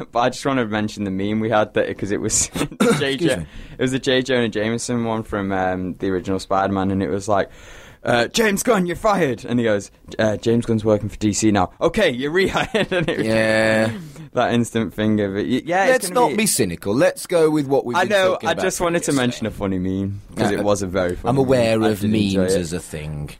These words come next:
Speaker 1: But yeah, so he's, it looks like he's still gonna be working on that Suicide Squad film, and the emphasis,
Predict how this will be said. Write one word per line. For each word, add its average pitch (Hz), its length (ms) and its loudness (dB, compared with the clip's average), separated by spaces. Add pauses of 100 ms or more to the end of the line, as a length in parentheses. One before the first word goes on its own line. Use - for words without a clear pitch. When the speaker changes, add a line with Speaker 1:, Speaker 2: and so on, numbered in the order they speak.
Speaker 1:
But 156 160 2
yeah, 170 220 2
so 143 400 2
he's, 139 340 -4
it 139 220 2
looks 190 180 -2
like 196 140 0
he's 151 140 0
still 139 200 2
gonna 139 140 2
be 131 60 2
working 127 320 2
on 147 60 0
that 139 140 -4
Suicide 139 460 0
Squad 131 240 -2
film, 131 400 2 (100)
and 107 440 2
the 113 180 2
emphasis, 110 500 0